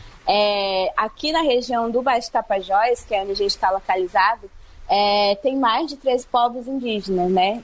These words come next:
E é dentro da nossa associação não é diferente. Dentro do musical tem mulheres de outros, de outras etnias, de outros povos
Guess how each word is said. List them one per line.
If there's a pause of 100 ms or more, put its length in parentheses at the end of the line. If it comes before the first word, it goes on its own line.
E
é
dentro
da
nossa (180)
associação
não
é
diferente. (280)
Dentro
do
musical
tem
mulheres
de
outros, (200)
de
outras
etnias,
de
outros
povos